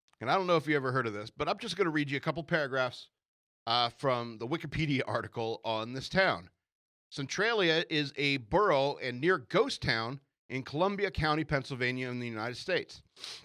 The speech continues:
Its population has dwindled from more than a thousand residents in nineteen eighty to sixty-three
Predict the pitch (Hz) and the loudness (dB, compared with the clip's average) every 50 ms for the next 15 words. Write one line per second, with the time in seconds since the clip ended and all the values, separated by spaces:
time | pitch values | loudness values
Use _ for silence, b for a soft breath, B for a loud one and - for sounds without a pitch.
0 | _ _ _ _ _ _ _ _ _ _ _ - 151 - - - 175 202 214 - | _ _ _ _ _ _ _ _ _ _ _ -8 -8 -8 0 4 6 6 6 4
1 | 196 190 180 180 165 151 160 160 135 - - - 160 165 165 175 175 143 - 139 | 2 2 2 2 2 0 -2 -4 -4 -4 -2 0 0 2 2 0 0 0 -2 -2
2 | 135 147 156 151 139 127 117 107 - 151 160 175 190 170 175 170 165 156 151 139 | 0 2 2 2 0 -2 -4 -4 0 2 2 2 2 0 0 2 2 2 2 2
3 | 147 156 160 - - - - 127 131 139 147 160 139 - 165 151 - 156 151 135 | -2 -4 -4 -6 -10 -10 -8 -4 -2 -2 -2 -2 -4 -4 -6 -4 0 0 0 0
4 | 127 131 - - 120 113 - - - 175 - - - 180 165 - 151 180 175 156 | -2 -6 -6 -8 -8 -8 -8 -6 -6 -4 -6 -4 -6 -8 -10 -8 -6 -2 -2 0
5 | 139 139 135 | -2 -2 -4